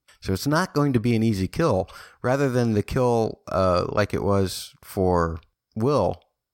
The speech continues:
might ended, ended up being more like the kill it was for <laughs> Roderick Cassell, uh, by Theon.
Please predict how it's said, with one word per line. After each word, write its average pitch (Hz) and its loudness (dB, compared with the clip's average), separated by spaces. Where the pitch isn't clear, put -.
might 135 0
ended, 107 0
ended 104 0
up - 0
being 98 0
more 104 2
like 98 0
the - -6
kill 107 0
it 87 0
was 92 0
for 87 0
<laughs> - -18
Roderick 120 2
Cassell, 127 0
uh, 98 2
by 95 2
Theon. 98 0